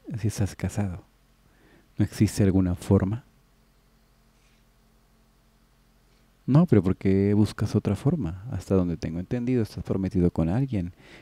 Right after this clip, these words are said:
Esa chica que fue tu compañera en las tablas. ¿Cómo lo sabes?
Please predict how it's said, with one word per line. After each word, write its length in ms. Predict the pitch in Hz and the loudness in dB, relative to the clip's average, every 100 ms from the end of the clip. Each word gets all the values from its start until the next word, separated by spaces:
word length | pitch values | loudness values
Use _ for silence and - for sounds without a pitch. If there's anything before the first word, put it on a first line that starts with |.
| - | -4
Esa 220 | 117 127 | 0 2
chica 460 | - 151 143 110 101 | 4 4 4 4 2
que 220 | - 98 | 2 0
fue 360 | - 101 95 95 | 0 0 2 2
tu 120 | - | 2
compañera 580 | 123 113 104 92 92 101 | 2 2 0 2 2 0
en 140 | 107 | 0
las 180 | 90 - | -4 -2
tablas. 540 | 143 175 110 78 - - _ _ _ _ _ _ _ _ _ _ _ _ - - - - - 95 - - | -2 -2 -2 -6 -10 -20 _ _ _ _ _ _ _ _ _ _ _ _ -20 -20 -20 -18 -10 -8 -8 0
¿Cómo 240 | 110 101 | 2 6
lo 100 | 101 | 4
sabes? 580 | - 113 127 101 - | 4 0 0 -4 -6